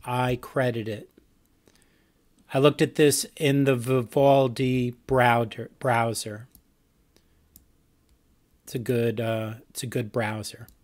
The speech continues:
Okay, so again, this is the Manjaro user guide, the Manjaro development team,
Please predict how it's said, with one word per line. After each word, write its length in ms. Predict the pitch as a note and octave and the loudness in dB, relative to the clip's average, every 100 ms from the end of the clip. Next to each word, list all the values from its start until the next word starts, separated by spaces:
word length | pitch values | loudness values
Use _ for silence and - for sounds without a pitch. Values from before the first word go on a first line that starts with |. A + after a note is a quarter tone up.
| - _ _ - - - _ _ - | -20 _ _ -20 -20 -20 _ _ -2
Okay, 400 | F#3+ F#3 A#2 A2 - _ - - _ - - | -2 0 -2 -2 -10 _ -20 -20 _ -20 -20
so 280 | - - C3+ | -6 4 4
again, 460 | B2+ D3 D#3+ F#3+ F#3+ - _ _ - - _ - _ _ - - _ _ | 6 6 6 4 -2 -18 _ _ -20 -20 _ -20 _ _ -20 -20 _ _
this 240 | B2+ - | -8 0
is 180 | C#3 A#2+ | 0 0
the 300 | - B2+ B2 | -2 0 2
Manjaro 1300 | B2 A#2 A#2+ A#2 A2+ - _ - - C3+ C#3 C3 B2+ | 2 2 2 0 -4 -10 _ -4 4 6 8 6 4
user 440 | B2+ C#3 C#3 E3 | 4 4 4 2
guide, 540 | C#3+ E3+ F3+ G#3+ G#3 - - _ - - _ - - _ _ _ - - _ _ - - _ _ - _ _ _ _ _ _ _ - _ _ _ | 6 6 6 4 -2 -10 -20 _ -20 -20 _ -16 -16 _ _ _ -18 -18 _ _ -20 -20 _ _ -20 _ _ _ _ _ _ _ -20 _ _ _
the 100 | - | -2
Manjaro 960 | B2 B2 A#2+ A#2 A2 C#3 C3+ C3+ C3+ C3 | 2 4 4 2 2 6 8 10 8 6
development 680 | A#2 A#2 B2+ D3+ E3+ F3 F3 | 0 4 4 4 2 0 0
team, 380 | - G3 A3 | 0 2 0